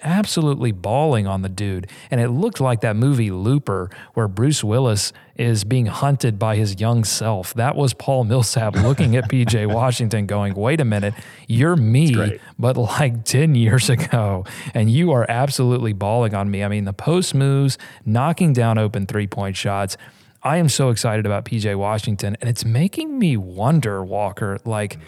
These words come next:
Speaker 2: Mm-hmm.
Speaker 1: is this team going to be too talented next season to
Speaker 2: Oh,
Speaker 1: tank?
Speaker 2: man, you're at that point right now after all of this. You are feeling good. You do love these crazy bees. You have become one. You have become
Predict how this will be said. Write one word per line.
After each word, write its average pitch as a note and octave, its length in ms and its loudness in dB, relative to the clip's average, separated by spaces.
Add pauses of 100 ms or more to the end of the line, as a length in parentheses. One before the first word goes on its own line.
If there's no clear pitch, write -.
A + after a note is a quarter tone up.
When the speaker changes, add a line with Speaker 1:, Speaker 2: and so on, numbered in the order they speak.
(100)
Speaker 2:
Mm-hmm. D#2+ 500 0 (440)
Speaker 1:
is A2+ 240 0
this D#4 340 -4
team D4+ 560 -4
going D#3+ 320 2
to D#3 120 -2
be C3 420 -2
too D3 460 0
talented E3 800 0
next D#3+ 340 2
season D3+ 420 2
to F#2 180 -2
Speaker 2:
Oh, E2 40 2
Speaker 1:
tank? A2+ 520 -4
Speaker 2:
man, C2 460 -10
you're A#2 200 4
at A2+ 160 0
that A2+ 260 0
point A#2 260 2
right F2+ 260 0
now D#2+ 220 2
after D#2 260 0
all C#2+ 160 0
of C#2+ 120 -6
this. D#2 260 -2
You A#2 120 4
are G#2 260 2
feeling E2 380 0
good. C#2+ 320 -2
You G#2+ 80 4
do A2 220 4
love G2 240 2
these E2 180 0
crazy E2 360 0
bees. C#2 340 0
You A2 60 4
have A2+ 100 2
become B2+ 400 0
one. D2+ 260 -2
You F2 100 0
have F2+ 100 -2
become D#2+ 600 0